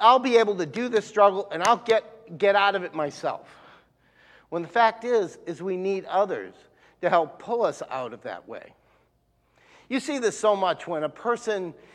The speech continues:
has lost someone who has died. And there is a window that opens up into their soul where they are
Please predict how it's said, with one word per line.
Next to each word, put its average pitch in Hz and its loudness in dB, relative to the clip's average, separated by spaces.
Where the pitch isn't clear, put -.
has 180 2
lost 196 4
someone 180 -2
who 160 -8
has 135 -6
died. 143 0
And 226 0
there 220 4
is 214 -2
a 214 2
window 285 -4
that - -6
opens 233 -2
up 220 2
into 196 -4
their 175 -2
soul 165 0
where 196 0
they 202 0
are 190 4